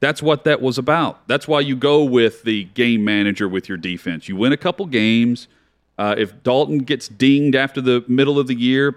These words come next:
so be it. But you, you insert the rookie and you go through your lumps because there will be ups and downs. It's not like it's all going to be the Detroit Lions. Their next couple games here are the Raiders, Packers, and Bucks.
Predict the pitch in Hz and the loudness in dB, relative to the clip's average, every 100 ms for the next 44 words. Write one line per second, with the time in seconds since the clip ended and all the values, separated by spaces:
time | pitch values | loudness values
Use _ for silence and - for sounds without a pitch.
0 | - - 123 101 139 170 180 - - _ | -6 0 0 2 0 2 2 -2 -12 _
1 | _ _ - 120 117 127 127 123 131 151 | _ _ -2 0 2 0 0 2 2 2
2 | 170 - 139 151 147 143 120 120 156 156 | 0 0 2 2 2 2 2 4 2 2
3 | 131 127 127 - 117 127 107 151 131 147 | 2 2 0 -4 -2 0 2 2 4 4
4 | 170 143 156 - 139 - 127 120 120 110 | 4 2 -2 -2 -4 -2 0 0 0 -2
5 | 71 80 - 147 139 143 120 131 127 117 | -4 -10 -2 0 2 -2 -2 0 0 2
6 | 123 113 123 120 107 101 98 139 127 101 | 0 0 0 0 0 -4 -2 0 0 0
7 | 113 117 85 92 120 127 143 - - 151 | 0 2 2 2 4 4 2 -4 -4 -4
8 | 120 98 127 147 - 92 85 87 - _ | -2 0 0 0 -2 -2 0 0 -4 _
9 | _ - 113 113 113 139 143 123 - 127 | _ -2 2 2 2 2 0 -2 -2 -4
10 | 127 120 104 92 95 110 - - - | -2 -2 -2 -2 0 -2 -4 -14 -18